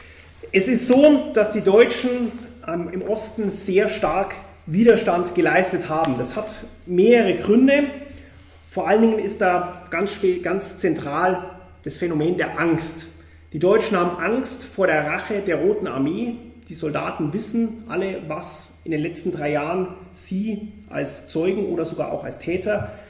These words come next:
in der besetzten Sowjetunion mitbekommen haben oder selbst getan haben. Sie haben Angst, dass wenn sie kapitulieren würden oder ihre Stellungen verlassen würden, dass sie hinter der Front von sogenannten Feldjägerkommandos und fliegenden Standgerichten aufgegriffen werden und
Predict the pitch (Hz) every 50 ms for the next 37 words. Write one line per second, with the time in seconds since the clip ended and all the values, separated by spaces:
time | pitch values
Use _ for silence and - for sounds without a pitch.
0 | - - - - 175 160 160 160 185 185 180 - - 160 151 - 160 156 180 185
1 | - 185 170 165 156 139 143 196 233 - 233 226 226 - 226 226 214 202 202 214
2 | 214 226 226 226 - - - - 165 143 127 127 143 - - - - 151 135 -
3 | - 160 190 202 196 202 214 220 214 - - - - - - - - - - -
4 | - - - 196 196 185 190 196 190 - 170 196 254 269 262 - - - - -
5 | - 190 175 175 175 - 185 196 196 220 220 - - - 185 190 - 190 - -
6 | 185 180 185 226 262 254 233 233 240 240 240 233 220 185 175 160 156 143 135 -
7 | - - - - - - - - _ - - _ - 180 175 151 - 208 202 226
8 | 233 233 226 220 214 202 185 - - - - - - 185 185 208 - - 233 202
9 | 185 208 220 214 214 202 185 170 165 160 - - 185 170 160 156 - - 196 240
10 | 254 254 226 196 180 - - 180 196 208 202 - - 180 165 160 151 147 - 175
11 | 180 170 160 147 147 - - - - 202 220 214 214 214 196 208 202 - 208 190
12 | 190 190 214 214 208 208 208 - - - 156 151 143 135 - - 180 190 180 185
13 | - - 147 - - 202 196 233 226 - 214 190 185 - - - - 180 214 214
14 | - - - - 226 220 - 220 202 196 190 190 190 - 170 165 160 156 156 -
15 | -